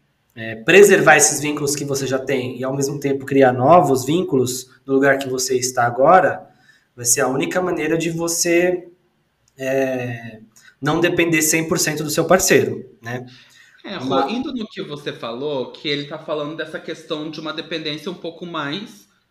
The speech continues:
Speaker 2: emocional, né? E apesar de, quando estar longe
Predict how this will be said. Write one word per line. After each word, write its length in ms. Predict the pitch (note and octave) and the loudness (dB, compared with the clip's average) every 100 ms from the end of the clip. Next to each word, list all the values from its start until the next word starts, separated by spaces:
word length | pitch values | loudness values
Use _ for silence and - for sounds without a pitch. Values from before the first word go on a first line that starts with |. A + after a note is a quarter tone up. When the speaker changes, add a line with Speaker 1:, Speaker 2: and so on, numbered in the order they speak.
| _ - | _ -8
Speaker 2:
emocional, 800 | B3 A#3 - C4+ D#4+ A#3+ C3 B2 | -6 -6 -8 -8 -6 -6 -6 -6
né? 340 | C3 D#3+ F#3 | -6 -8 -10
E 80 | B3+ | -14
apesar 500 | B3 A3 F#3 G3 A3 | -10 -8 -6 -6 -8
de, 380 | G#3 D3 B2+ G#2+ G#2 _ _ _ - | -10 -8 -8 -10 -14 _ _ _ -6
quando 240 | F#3+ E3+ | -4 -4
estar 340 | D#3 F3 D3 C3+ | -4 -4 -2 -2
longe 320 | B2 A#2+ | -4 -6